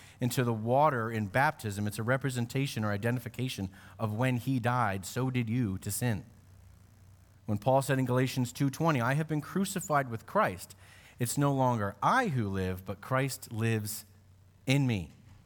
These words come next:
What he's affirming is the fact when Christ died, you died.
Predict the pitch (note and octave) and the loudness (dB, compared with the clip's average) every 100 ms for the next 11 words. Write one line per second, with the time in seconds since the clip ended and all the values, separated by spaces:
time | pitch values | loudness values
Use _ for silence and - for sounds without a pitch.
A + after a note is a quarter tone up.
0 | - - - - - - - B2 A#2+ B2 | -20 -20 -20 -20 -20 -12 0 0 2 -2
1 | - F3+ C#3 F#2+ G2+ G#2 A2+ A2 G#2 A#2 | 0 2 2 0 -4 -6 -4 -4 0 0
2 | G#2+ G#2+ G2+ - A#2+ A#2+ - F#2+ F2+ F2 | 0 -4 -6 -2 -2 -2 -2 -2 -2 -4
3 | - - - - G#2 F#2+ G#2 G2 D#2 C#2 | -8 -20 -20 -18 -6 -2 0 0 -2 -8
4 | - | -16